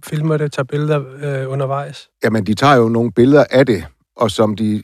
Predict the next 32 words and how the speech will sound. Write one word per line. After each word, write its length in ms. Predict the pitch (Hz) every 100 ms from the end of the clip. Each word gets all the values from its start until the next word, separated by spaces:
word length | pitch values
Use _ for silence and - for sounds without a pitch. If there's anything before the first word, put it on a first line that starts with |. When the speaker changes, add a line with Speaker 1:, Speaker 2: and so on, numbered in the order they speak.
| -
Speaker 2:
altså, 160 | 98 104
som, 260 | 110 104 -
og 120 | 110
det 60 |
er 40 | 123
jo, 60 |
det 280 | 113 _ -
er 40 | 120
jo 60 |
frygtskabende. 880 | 104 143 143 - - 101 104 - 95
Altså, 240 | - 98 92 - _
det, 120 | 135 147
der 80 |
jo 100 | 123
egentlig 240 | 131 117 95
gør, 280 | 107 117 127 -
hvis 140 | - 113
jeg 80 | 98
må 100 | 101
indskyde 460 | 110 - 110 95
sådan 280 | - 104 90
helt 160 | 113 98
af 60 |
mig 100 | 90
selv, 240 | - 120 127 _ _ _ _ _ _
det, 140 | 127 127
der 60 |
gør 180 | 113 113
den 160 | 113 120
her 100 | 113
sag 360 | - 127 98 -
interessant, 540 | - 101 98 120 104